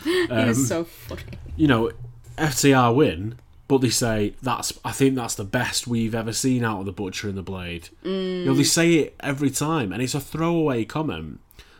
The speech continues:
Speaker 2: like, because they say it about everybody every time they lose, near enough.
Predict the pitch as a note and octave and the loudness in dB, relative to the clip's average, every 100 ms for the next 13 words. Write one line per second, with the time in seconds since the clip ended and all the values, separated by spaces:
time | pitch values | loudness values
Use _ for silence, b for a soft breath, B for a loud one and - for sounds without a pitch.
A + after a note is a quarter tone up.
0 | - A#2 G2 A#2 - B2+ B2 B2+ C3 A2+ | -6 -4 -4 -4 0 2 2 2 2 0
1 | G#2+ G#2 B2 A2+ F#2+ F#2+ G2 G2 G#2 F#2+ | -2 -4 -4 -4 -6 -6 -6 -6 -8 -8
2 | F#2+ A#2 F#2+ D#2+ G2+ E2+ D#2+ D2 - | -6 -6 -6 -6 -8 -8 -10 -14 -18